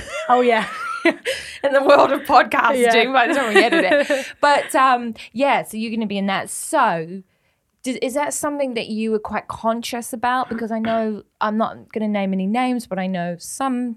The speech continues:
Speaker 1: TikToks
Speaker 2: Yes.
Speaker 1: Com-, comic stars are just going for the massive tours
Speaker 2: Mm-hmm.
Speaker 1: and they're selling out, but then they wouldn't be able to do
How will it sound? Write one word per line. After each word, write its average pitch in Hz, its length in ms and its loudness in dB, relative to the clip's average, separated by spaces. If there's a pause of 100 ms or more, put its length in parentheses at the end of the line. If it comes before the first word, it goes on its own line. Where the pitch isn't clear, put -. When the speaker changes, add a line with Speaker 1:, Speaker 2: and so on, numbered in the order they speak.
(140)
Speaker 1:
TikToks - 300 -10
Speaker 2:
Yes. - 400 -12 (200)
Speaker 1:
Com-, 196 120 -6 (180)
comic - 340 -10
stars 165 720 -6 (100)
are 185 100 -4
just 175 460 -4
going 165 260 -4
for - 100 -16
the 165 100 -4
massive 180 640 -6
tours - 460 -10
Speaker 2:
Mm-hmm. 202 340 -4
Speaker 1:
and 220 160 0
they're 233 100 0
selling 226 460 -2
out, 196 380 -2
but - 180 -6
then 185 400 -4
they 180 100 -2
wouldn't 185 240 -4
be 170 140 -4
able 170 160 -6
to 170 140 -14
do 165 420 -6